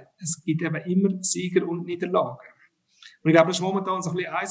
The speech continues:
grosses Problem, das wir haben im Schweizer Hockey, auch von der National League her, aber im ganzen Hockey. Man versucht, das abzusichern.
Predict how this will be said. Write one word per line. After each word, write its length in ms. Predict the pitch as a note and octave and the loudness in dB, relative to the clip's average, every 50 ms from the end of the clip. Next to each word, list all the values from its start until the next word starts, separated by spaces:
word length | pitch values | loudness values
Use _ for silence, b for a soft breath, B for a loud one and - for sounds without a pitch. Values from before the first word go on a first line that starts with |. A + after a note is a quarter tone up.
| - | -4
grosses 360 | F3 F3+ F#3+ F#3+ F#3 - - | -4 -6 -4 -2 -2 -2 0
Problem, 520 | - F3+ D3+ D#3+ E3 F3 F#3+ F#3+ G3 G3 F#3 | -2 0 2 2 2 4 2 2 0 0 -2
das 100 | E3 D#3 | -2 -2
wir 200 | D#3+ D#3 C#3+ E3 | -2 -2 -2 -2
haben 120 | F#3+ G3 F3+ | -4 -4 -6
im 100 | F3 D#3+ | -8 -6
Schweizer 400 | E3 E3+ F3 E3+ - - - - | -4 -4 -2 -2 -4 -4 -2 0
Hockey, 500 | F3+ G#3 G#3 - - G3 G3+ G#3 G3+ F#3+ | 0 0 0 -2 -4 -6 -4 -4 -4 -4
auch 220 | D3+ D#3 D#3+ D3+ | -2 -4 -4 -4
von 80 | D3 D3+ | -4 -6
der 100 | C#3 C3+ | -8 -8
National 440 | C#3+ E3 G3 G3 - - G#3+ G3 F#3 | -6 -6 -4 -2 -2 0 -2 -2 -2
League 220 | G3 G3+ G3+ G3+ | -2 -4 -2 -2
her, 180 | F3 F#3+ G3 F#3+ | -2 -2 0 -2
aber 180 | E3+ D3 D3 | -2 -4 -4
im 140 | C#3+ C#3+ D3 | -6 -6 -6
ganzen 360 | C#3 D3 F3 F#3+ F#3 - F3 | -6 -6 -4 -4 -4 -2 -2
Hockey. 440 | E3+ F3 F3 - - E3 F3 F3 F3 E3+ B B B B B B B _ | -4 -4 -6 -6 -4 -4 -2 -4 -4 -8 B B B B B B B _
Man 120 | D#3+ D#3+ | -2 0
versucht, 720 | E3 E3+ D#3+ - - - F3 F#3 G#3 A3 A3 G#3 - - - | 0 2 4 4 4 4 4 4 4 4 4 0 -2 -6 -6
das 220 | - E3+ - - - | -4 -2 -2 -2 -2
abzusichern. 920 | E3+ F3 - - - - - - F#3+ D3 C3+ C3+ C3+ - C#3+ B2+ B2 - | -4 -4 -4 -4 -6 -4 -2 0 0 0 -2 -4 -8 -10 -12 -14 -14 -18